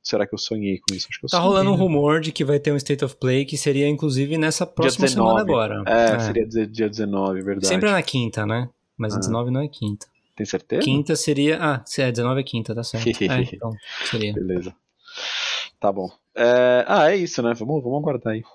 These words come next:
Speaker 1: Não tem muito
Speaker 2: Vamos
Speaker 1: o que
Speaker 2: aguardar.
Speaker 1: falar.
Speaker 2: Por falar em aguardar, no Diablo dois, velho, re-, remaster do, do remake, né? Não, remaster do Diablo dois,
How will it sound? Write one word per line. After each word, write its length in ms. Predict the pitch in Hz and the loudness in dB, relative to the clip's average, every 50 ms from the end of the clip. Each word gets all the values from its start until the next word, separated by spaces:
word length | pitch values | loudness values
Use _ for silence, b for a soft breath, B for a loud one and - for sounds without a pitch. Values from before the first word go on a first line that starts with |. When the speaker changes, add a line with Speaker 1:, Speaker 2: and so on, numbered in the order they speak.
| b b b | b b b
Speaker 1:
Não 100 | 123 117 | -20 -12
tem 140 | _ - | _ -4
muito 20 | 104 | -2
Speaker 2:
Vamos 20 | |
Speaker 1:
o 60 | 120 123 | -2 0
que 40 | 127 | 0
Speaker 2:
aguardar. 280 | 123 117 107 95 95 - - | 0 0 0 -2 -4 -6 -10
Speaker 1:
falar. 20 | _ _ B B B B B | _ _ B B B B B
Speaker 2:
Por 120 | - 185 | -4 -2
falar 220 | - 202 196 208 214 | 0 2 2 4 4
em 40 | 233 | 4
aguardar, 840 | 240 214 214 180 143 113 117 127 139 180 202 135 - - - - - - - | 4 4 4 2 2 2 0 0 0 0 0 -4 -6 -8 -14 -18 -14 -6 -2
no 1300 | 131 135 143 143 139 139 139 135 131 131 131 127 127 123 123 123 120 120 120 117 117 117 113 113 113 113 107 | 0 0 2 2 2 2 2 2 2 2 2 2 2 2 2 0 0 0 0 0 0 0 0 0 0 0 2
Diablo 280 | 123 135 151 208 247 | 2 0 0 0 0
dois, 360 | 196 151 156 190 233 254 220 160 | 0 2 2 4 4 2 2 0
velho, 460 | 123 123 117 113 101 98 92 90 85 - - | 0 0 0 0 -2 -4 -6 -8 -8 -6 -4
re-, 160 | 113 117 113 | -2 0 0
remaster 680 | 113 120 127 123 117 120 - 190 - - - 143 131 | 0 0 0 0 0 0 0 0 -2 0 -2 -2 -2
do, 240 | 117 117 117 113 110 107 | -2 -4 -4 -4 -4 -4
do 380 | 107 110 107 107 104 104 104 110 | -4 -4 -2 -2 -2 -2 0 0
remake, 460 | 139 143 123 123 156 196 - - 120 | 0 0 2 0 0 0 -2 -4 -4
né? 220 | 131 160 185 170 139 | -4 -4 -4 -4 -4
Não, 160 | 139 143 131 117 | -2 -2 0 0
remaster 560 | 127 131 117 113 110 98 - - 104 98 98 95 | 0 0 0 0 -2 -2 -4 -4 -6 -6 -6 -6
do 180 | 104 110 107 107 | -8 -6 -4 -2
Diablo 340 | 107 117 120 113 113 117 | -2 -2 0 0 0 -2
dois, 540 | 107 107 113 123 175 208 - - - - - | 0 0 0 0 0 -2 -4 -8 -10 -12 -14